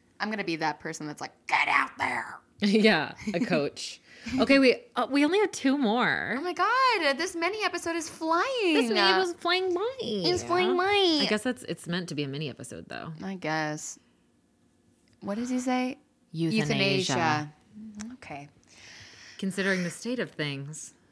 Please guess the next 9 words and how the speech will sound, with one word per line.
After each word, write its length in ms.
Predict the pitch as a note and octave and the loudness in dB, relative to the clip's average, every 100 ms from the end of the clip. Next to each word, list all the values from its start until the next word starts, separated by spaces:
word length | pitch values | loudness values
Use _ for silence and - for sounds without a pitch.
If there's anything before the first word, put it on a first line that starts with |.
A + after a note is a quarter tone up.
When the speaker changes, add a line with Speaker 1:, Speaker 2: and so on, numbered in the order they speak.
| - | -16
Speaker 1:
Yes. 640 | G3+ F3+ E3+ E3 - - _ _ _ _ _ _ _ _ | -12 -8 -6 -6 -10 -14 _ _ _ _ _ _ _ _
Speaker 2:
Yes. 460 | F3 - - - - - F#3+ F#3 | -4 -4 -8 -16 -2 -2 -2 -14
Speaker 1:
<laughs> 340 | F#3 G#3 B3 | -8 -4 -4
I 180 | G3+ A3+ | -4 -8
think 500 | B3 G#3 F#3 F3+ F3+ - - - - - - _ _ | -8 -6 -4 -6 -10 -18 -20 -20 -20 -20 -20 _ _
if 180 | F#3+ G#3+ | -8 -6
you'd 180 | B3+ C4 | -6 -4
like 300 | E4 F4 - | -4 -4 -10
to, 460 | - D#3+ C#3 D3 | -8 -8 -8 -10